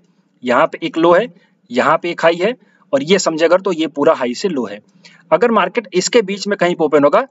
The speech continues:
तो ये पूरे range में ही time pass कर देगा पूरा दिन। ओके, लेकिन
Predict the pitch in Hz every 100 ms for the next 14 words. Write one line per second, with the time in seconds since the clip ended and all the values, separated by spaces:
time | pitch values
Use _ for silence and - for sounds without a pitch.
0 | _ - 147 190 190 156 170 165 151 147
1 | 147 156 175 135 127 131 - 120 110 110
2 | 127 - _ _ 143 151 131 143 120 107
3 | _ _ _ _ - 170 294 - _ _
4 | - - 247